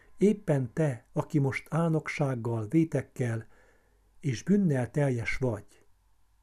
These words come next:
E reggelen Istent bosszantó lázadó vagy,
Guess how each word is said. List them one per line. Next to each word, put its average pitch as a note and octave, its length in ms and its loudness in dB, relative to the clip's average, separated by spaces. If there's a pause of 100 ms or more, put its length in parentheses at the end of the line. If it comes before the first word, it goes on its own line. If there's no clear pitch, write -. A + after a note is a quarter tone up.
(680)
E C#3+ 80 -2
reggelen D3+ 600 2 (220)
Istent D#3 500 0
bosszantó C3 720 -2
lázadó A#2+ 580 0
vagy, A2 380 -6